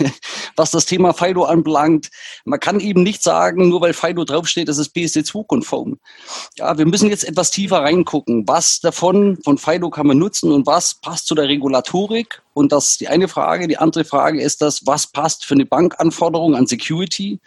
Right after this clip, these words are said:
Ja, weil wie gerade vorher schon gesagt worden ist, da sind Browserkomponenten und sonst irgendwas drauf, die Bank nicht vollständig unter Kontrolle hat. Sie hat aber die Haftung vollständig. Das heißt, an manchen Stellen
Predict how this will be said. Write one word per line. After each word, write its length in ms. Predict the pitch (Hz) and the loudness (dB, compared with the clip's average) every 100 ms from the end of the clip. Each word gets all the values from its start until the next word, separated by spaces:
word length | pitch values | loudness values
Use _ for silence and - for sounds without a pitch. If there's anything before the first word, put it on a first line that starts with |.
| - - - - - | -18 -18 -14 -14 -10
Ja, 260 | - 127 - | -4 -2 0
weil 120 | 139 143 | 0 0
wie 120 | 143 | -2
gerade 280 | 127 151 147 | 0 0 0
vorher 200 | 143 139 | -4 -2
schon 140 | 143 | 0
gesagt 300 | 127 143 - | 0 0 -2
worden 200 | 151 156 | 2 2
ist, 180 | 151 - | 2 0
da 80 | 127 | 0
sind 160 | 135 | 0
Browserkomponenten 920 | - 151 165 165 - 156 165 160 147 139 | 0 -2 0 0 0 2 2 2 2 2
und 80 | 127 | 2
sonst 300 | 151 165 - | 2 -2 -6
irgendwas 400 | 170 151 151 - | -6 -2 -4 -2
drauf, 340 | 135 160 156 | -2 -2 -2
die 180 | - 147 | -2 -2
Bank 260 | 131 147 | 2 2
nicht 220 | 147 147 - | 2 0 0
vollständig 420 | 147 - 139 127 | -2 0 -2 -2
unter 200 | 131 127 | -4 -2
Kontrolle 480 | 123 110 131 139 117 | -2 -2 0 0 -2
hat. 240 | 90 - _ - - | -8 -14 _ -20 -16
Sie 140 | - 139 | -4 0
hat 80 | 151 | 2
aber 100 | 143 | 0
die 120 | 123 | 0
Haftung 280 | 156 - 147 | 0 0 0
vollständig. 600 | 120 110 - 107 92 - | 0 -2 -4 -6 -8 -8
Das 160 | 113 | -2
heißt, 220 | 135 143 | -2 0
an 100 | - | 2
manchen 180 | 131 190 | 4 4
Stellen 460 | 170 156 165 180 | 2 0 0 2